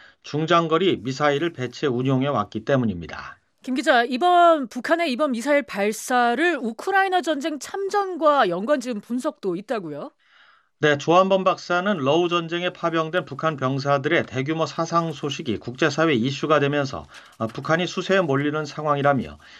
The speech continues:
Speaker 1: 이번 미사일 발사가 러우 전쟁으로부터 시선을 분산시키면서 북한군의 존재감을 부각시키려는 의도일 수 있다고 말했습니다.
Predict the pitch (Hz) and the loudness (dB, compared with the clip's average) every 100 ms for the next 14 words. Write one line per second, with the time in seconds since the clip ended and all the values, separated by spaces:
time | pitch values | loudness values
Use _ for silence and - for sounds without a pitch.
0 | - - 131 180 165 135 151 156 147 143 | -18 -8 2 2 2 -2 0 0 2 0
1 | 139 123 92 92 131 160 170 170 160 160 | 0 -4 -4 -4 0 2 2 -2 -4 -6
2 | 156 143 139 180 139 - 180 185 185 139 | -4 -8 -6 -4 -4 -6 -4 -2 -2 -4
3 | 143 147 156 135 - 151 139 87 - - | -6 -2 -2 -2 -10 -8 -8 -10 -18 -20
4 | _ - 135 160 170 170 185 147 143 147 | _ -16 -2 2 2 0 -2 -4 -2 0
5 | 143 160 170 - 131 143 - - 135 143 | 0 -2 -4 -4 -2 -2 -4 -6 -2 -2
6 | 180 135 135 143 123 127 113 110 120 143 | 0 0 2 2 0 -2 -4 -4 0 2
7 | 113 101 101 85 73 69 | 2 -2 -8 -12 -14 -18